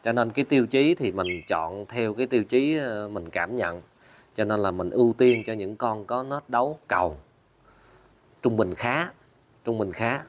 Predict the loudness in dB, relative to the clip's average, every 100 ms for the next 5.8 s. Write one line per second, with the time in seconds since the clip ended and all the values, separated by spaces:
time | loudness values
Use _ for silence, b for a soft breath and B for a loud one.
0 | -4 -2 2 4 4 4 4 4 4 4
1 | 4 0 -4 b b b _ -4 -4 -2
2 | -6 -4 0 0 0 0 -2 -6 -20 B
3 | B B -2 -2 0 -4 -2 -2 0 2
4 | 0 2 2 2 0 -2 -2 -2 -4 -2
5 | -2 -2 -4 -4 -2 -2 0 -2